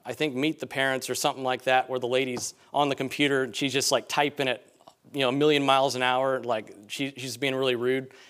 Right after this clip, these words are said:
And I felt like I was in that movie. I'm like, she's just typing away. I'm like, "Hey, is there any way we could get on the plane? We need, you know," "Oh, no, sorry. Can't do anything about it.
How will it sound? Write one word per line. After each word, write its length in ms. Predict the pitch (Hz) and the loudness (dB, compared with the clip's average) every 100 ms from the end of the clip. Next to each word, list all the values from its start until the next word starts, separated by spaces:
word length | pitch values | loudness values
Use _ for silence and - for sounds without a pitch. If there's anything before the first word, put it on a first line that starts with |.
| - | -2
And 140 | 147 156 | 0 4
I 140 | 190 | 4
felt 220 | 208 190 | 6 8
like 180 | 156 147 | 8 8
I 100 | 156 | 6
was 200 | 151 127 | 4 2
in 120 | 156 | 2
that 200 | 147 135 | 2 2
movie. 300 | 135 147 131 | 0 2 4
I'm 140 | 127 123 | 2 4
like, 300 | 120 - 127 | 0 0 -8
she's 240 | - 175 | 0 2
just 260 | 160 - - _ _ | 2 0 -4 _ _
typing 300 | - 160 156 | 2 2 2
away. 180 | 143 147 | 0 0
I'm 80 | 143 | 0
like, 120 | 135 | 0
"Hey, 160 | 190 180 | 2 2
is 120 | 156 | 4
there 160 | 156 185 | 6 6
any 140 | 175 | 6
way 180 | 165 180 | 6 4
we 80 | 165 | 2
could 140 | 156 | 4
get 80 | 180 | 4
on 100 | 165 | 4
the 60 | |
plane? 260 | 131 180 185 | 0 0 0
We 100 | 151 | 0
need, 380 | 156 175 156 156 | 0 -2 -6 -4
you 80 | 160 | 2
know," 200 | 147 120 - - - | 2 2 -8 -20 4
"Oh, 120 | 170 | 4
no, 160 | 151 139 | 6 2
sorry. 460 | - 127 113 107 - _ _ _ _ _ _ _ _ | 2 0 0 -4 -14 _ _ _ _ _ _ _ _
Can't 180 | 127 120 | -10 -4
do 140 | 127 | -2
anything 260 | 127 127 123 | -2 -8 -10
about 260 | 110 98 | -10 -10
it. 80 | 98 | -12